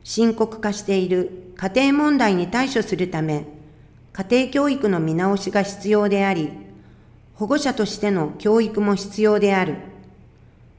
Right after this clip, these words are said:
子どもが笑顔で幸せになるための認識、子ども笑顔課の役割、家庭まで踏み込む勇気があるのかを問う。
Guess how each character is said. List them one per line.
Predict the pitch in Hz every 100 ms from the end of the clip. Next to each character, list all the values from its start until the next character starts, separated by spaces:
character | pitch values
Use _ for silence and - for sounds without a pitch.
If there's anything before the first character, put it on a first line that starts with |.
| - - -
子 | 190
ど | 214
も | 214 208
が |
笑 | 208 240
顔 | 277 240 202
で | 175
幸 | - 214 247
せ | 262 269
に | 269
な | 277
る | 277
た | 277
め | 208 185
の | 151 143 - -
認 | 175 202 190
識、 | - - 175 - - - - - - - -
子 | - 175
ど | 226
も | 220 220
笑 | 220 196
顔 | 247 285
課 | 277
の | 185
役 | 151 143 - 196
割、 | 202 156 - - - - - - - -
家 | - 180 220 233
庭 |
ま | 240
で | 214 170
踏 | - 220
み | 262
込 | 302
む | 262
勇 | 226 277 -
気 | 214
が | 180
あ | 214
る | 254
の | 208
か | 202 160
を | 147 - 202
問 | 190 135
う。 | -